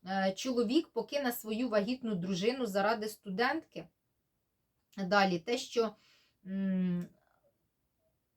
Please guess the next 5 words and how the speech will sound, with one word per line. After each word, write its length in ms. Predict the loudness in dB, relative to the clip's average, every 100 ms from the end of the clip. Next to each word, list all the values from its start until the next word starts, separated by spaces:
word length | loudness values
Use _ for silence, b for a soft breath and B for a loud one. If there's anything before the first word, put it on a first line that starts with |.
| _ _ _ _ _ _ _ _
головна 420 | -2 2 4 4 6
героїня 560 | 6 4 4 2 2
бачить 500 | 2 2 0 -4 -6 -4
галюцинації. 1160 | -2 -2 -4 -4 -2 0 0 -2 -6 -4 -4 -6 _ _ _ -12
Е, 380 | -8 -4 -4